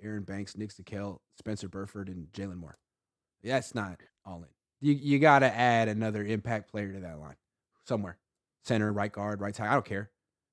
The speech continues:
Gotta be someone. Splurge. They don't spend enough money on this offensive. Like, they're spending thirty-four million in the offensive line this year, and twenty-eight million goes to Trent. Come on. Get someone else. The right tackle is a,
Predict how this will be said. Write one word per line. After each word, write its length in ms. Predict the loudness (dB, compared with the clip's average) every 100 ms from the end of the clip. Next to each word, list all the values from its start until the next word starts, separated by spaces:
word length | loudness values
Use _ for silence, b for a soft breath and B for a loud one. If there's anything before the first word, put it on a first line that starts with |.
| 4
Gotta 200 | 8 8
be 80 | 6
someone. 480 | 4 4 6 4 0
Splurge. 500 | -2 0 2 2 2
They 100 | 2
don't 160 | 2
spend 260 | 2 2 4
enough 180 | 4 2
money 200 | 0 2
on 80 | 0
this 120 | 0
offensive. 400 | -2 -4 -6 -8 -12 _ -4
Like, 160 | -4 -4 -2
they're 80 | 0
spending 300 | 4 4 6
thirty-four 460 | 6 4 4 4
million 240 | 4 4 4
in 80 |
the 60 | 2
offensive 300 | 0 -2 -4
line 200 | -2 -2
this 120 | -2
year, 80 | -2
and 80 | -2
twenty-eight 320 | 0 2 2
million 200 | 2 2
goes 140 | 0 -2
to 60 |
Trent. 360 | -6 -4 -6 -4
Come 260 | -2 -2 -2
on. 460 | -2 -2 -2 -4 -12 _ _ _ _ _ _ _ 6
Get 160 | 6
someone 340 | 8 6 8 10
else. 580 | 10 8 6 -4 -10 -16 _ _ _ _ _ _ _ _
The 80 | 8
right 240 | 12 12 12
tackle 340 | 10 10 10
is 80 |
a, 80 | 6